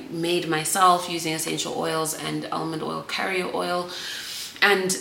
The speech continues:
I lit a candle and positioned the candle with, so it was these three. Crystal quartz is a great amplifier. And then I used yellow citrine, and I keep forgetting what this guy is called.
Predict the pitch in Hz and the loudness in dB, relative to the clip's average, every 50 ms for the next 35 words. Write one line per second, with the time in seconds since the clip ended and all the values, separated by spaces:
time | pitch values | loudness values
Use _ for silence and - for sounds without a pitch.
0 | - - 185 185 180 175 180 180 185 214 220 - 208 196 185 - - 220 214 220 | 4 6 8 8 8 6 6 4 4 2 4 2 2 2 4 6 8 8 8 8
1 | 220 202 185 165 - - - - - - - - - - - - 180 180 180 185 | 6 4 0 -2 -2 -4 -8 -10 -14 -18 -18 -18 -14 -6 -2 0 0 0 0 0
2 | 190 180 202 220 - 240 233 202 185 185 - 190 190 185 190 196 190 196 190 190 | -2 0 2 2 4 4 4 4 2 0 0 2 2 4 4 4 4 4 4 4
3 | 185 185 - 170 175 170 170 170 - - - - - - - - 202 190 180 - | 4 2 0 -2 -2 -2 -2 -2 -4 -8 -10 -8 -4 0 2 6 6 8 8 8
4 | - 185 208 196 190 190 190 - - - - - - - - - - - - - | 8 8 8 8 8 6 4 0 -2 -4 -8 -12 -18 -20 -20 -20 -20 -20 -20 -20
5 | - - 175 185 208 214 226 220 - - 214 196 202 214 233 269 339 381 359 - | -18 -10 -2 0 2 4 4 2 2 0 0 2 4 6 6 6 4 2 0 -4
6 | - - - - - - - - - - - 233 226 - 233 226 - - 208 220 | -12 -18 -18 -18 -20 -20 -20 -20 -14 -8 -6 -4 -4 -2 -2 -4 -2 -2 0 0
7 | 233 226 - 220 180 180 170 156 - - - 185 185 185 185 - - 175 175 - | 2 2 2 0 0 0 -2 -2 -2 -2 0 2 2 2 2 2 0 0 0 -2
8 | 196 190 - 190 185 185 196 208 233 226 - - 180 180 180 180 180 175 175 196 | -4 -2 0 2 2 4 4 4 4 2 2 0 -2 0 0 0 0 0 0 -2
9 | 196 175 165 170 175 180 185 196 202 196 196 - 202 196 - - - 190 190 196 | -2 -2 0 2 2 4 4 4 4 4 4 2 2 0 -2 0 2 2 4 4
10 | 226 254 - - - - - - - - - - - 180 185 180 185 185 - 190 | 2 2 0 -2 -10 -12 -12 -12 -12 -12 -8 -2 2 2 4 4 2 2 0 -2
11 | 185 - 226 220 - 233 220 - 196 196 196 196 190 185 180 180 - 175 175 - | -2 -2 -2 -2 -2 -2 0 0 0 2 2 2 2 0 0 0 -2 -2 0 2
12 | 180 170 165 165 160 - - - 175 175 190 214 226 | 2 2 4 2 2 0 -2 -4 -4 -4 -2 -4 -4